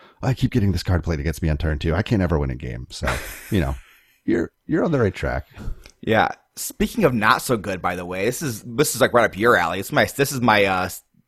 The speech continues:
Speaker 2: not so good sub point A. Um, I was just playing a game, uh, Highlander Hunter versus Priest, and they had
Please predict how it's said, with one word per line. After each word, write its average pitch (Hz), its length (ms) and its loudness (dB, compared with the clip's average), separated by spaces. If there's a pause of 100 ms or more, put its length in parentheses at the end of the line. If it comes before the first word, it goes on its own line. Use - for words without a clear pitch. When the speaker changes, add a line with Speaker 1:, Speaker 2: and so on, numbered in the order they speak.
(120)
Speaker 2:
not 123 240 2
so - 100 -4
good 104 260 -2
sub 107 260 0
point 107 360 -4 (180)
A. 104 360 4 (540)
Um, 101 420 2 (300)
I 139 60 0
was 139 140 2
just 165 140 -8
playing 160 280 0
a 139 40 2
game, 127 500 0 (120)
uh, 104 580 2 (120)
Highlander 127 480 4
Hunter 123 320 -2
versus 107 320 -6
Priest, - 600 -6 (120)
and 110 760 0
they 120 160 2
had 110 460 2